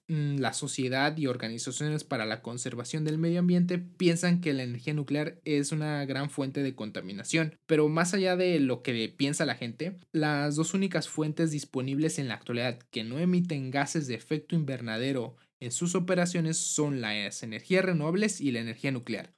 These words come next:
Porque como te comentamos, todo eso que ves que sale de los reactores no es nada más que vapor de agua. Entonces,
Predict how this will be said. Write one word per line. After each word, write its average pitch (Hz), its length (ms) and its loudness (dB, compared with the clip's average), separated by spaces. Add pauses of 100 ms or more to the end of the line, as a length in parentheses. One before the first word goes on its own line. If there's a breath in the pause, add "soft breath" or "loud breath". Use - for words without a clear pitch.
(140)
Porque 175 320 2
como 160 280 0
te 147 140 -4
comentamos, 143 920 -2
todo 214 240 4
eso 185 580 0
que 151 140 0
ves 151 480 0
que 135 140 -4
sale 151 340 2
de 143 100 0
los 113 160 -4
reactores 139 560 -2
no 156 180 2
es 175 180 4
nada 170 240 4
más 160 340 0
que 131 120 -2
vapor 104 340 -4
de 131 100 0
agua. 143 340 2 (140)
Entonces, 151 500 0